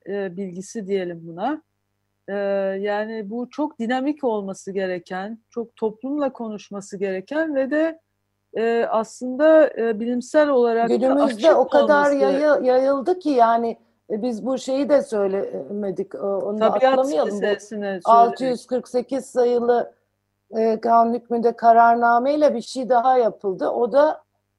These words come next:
Speaker 2: e, doğal sitlerle, e, kültürel sitler ayrıldı. Doğal, e, sit niteliği taşıyan yerler Çevre ve Şehircilik Bakanlığı'na aktarıldı. Orada bir komisyon kurulup o komisyon karar verecek. Ama bugün artık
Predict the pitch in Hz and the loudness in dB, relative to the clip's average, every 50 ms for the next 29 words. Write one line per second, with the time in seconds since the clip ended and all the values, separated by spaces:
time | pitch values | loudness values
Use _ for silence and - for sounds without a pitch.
0 | _ _ - - 220 220 196 226 233 240 254 269 277 269 - - - 226 - _ | _ _ -8 -6 -4 -2 2 4 6 6 6 6 6 2 0 -4 -10 -12 -10 _
1 | - 240 233 233 233 233 247 277 320 330 311 - - 247 247 240 240 240 247 247 | 4 6 8 8 8 8 6 6 6 6 4 2 4 4 4 4 4 4 2 2
2 | 240 240 240 240 220 - - - 226 214 - 254 247 262 262 262 254 - - - | 2 2 0 0 -2 -8 -10 -10 -10 -8 -2 4 6 6 6 6 4 -2 -10 -12
3 | _ _ - - - 240 247 269 269 - - - 240 240 247 254 262 277 269 233 | _ _ -10 -2 2 2 2 2 2 0 0 2 2 4 4 2 2 0 0 0
4 | 196 240 214 190 - - 160 220 220 233 240 247 240 240 - 214 208 208 - 208 | 0 0 0 0 -2 -6 -2 2 4 6 6 6 4 2 -2 -8 -8 -6 -6 -8
5 | 208 202 - 220 - - 214 196 202 214 208 196 190 202 196 - 226 214 196 - | -8 -8 -10 -12 -10 -10 -10 -10 -8 -6 -6 -6 -6 -6 -6 -6 -8 -8 -4 -2
6 | 240 233 220 220 208 208 214 254 277 285 277 - 262 240 247 269 262 262 269 254 | -2 0 0 0 0 0 0 -2 -4 -4 -4 -2 -2 0 0 0 -2 -2 -4 -4
7 | - 254 254 254 233 202 247 233 240 - - 240 202 - - 202 175 160 165 165 | -4 -4 -4 -4 -4 -6 -8 -10 -8 -2 0 0 0 0 0 -2 -2 -2 -2 -4
8 | 165 156 147 139 139 - _ _ _ _ _ _ _ - 160 170 - - - - | -4 -4 -6 -8 -12 -14 _ _ _ _ _ _ _ -4 -4 -4 -4 -4 -4 -2
9 | 175 170 160 175 175 180 196 - 254 262 262 247 214 190 196 160 175 165 165 - | 0 0 0 0 -2 0 2 4 4 6 6 4 2 0 -2 -4 -4 -6 -6 -4
10 | 190 180 170 170 165 - - 185 175 175 - 196 202 240 285 - - 302 - - | -4 -4 -4 -6 -8 -6 -6 -6 -6 -6 -6 -6 -6 -6 -2 0 0 0 0 0
11 | 277 247 214 190 - - 185 180 170 165 - 175 165 160 156 151 156 160 160 156 | 0 0 0 -2 -6 -6 -6 -6 -6 -4 -4 -2 -2 -2 -2 -2 -4 -6 -6 -6
12 | - - - - - 214 226 254 254 214 - - _ _ _ _ _ _ - 220 | -6 -8 -8 -6 -4 -2 0 0 0 -2 -4 -8 _ _ _ _ _ _ -8 -6
13 | 208 233 277 254 233 220 220 226 226 - - 277 - - | -2 -2 -2 0 0 0 0 -2 -2 -4 -8 -8 -10 -10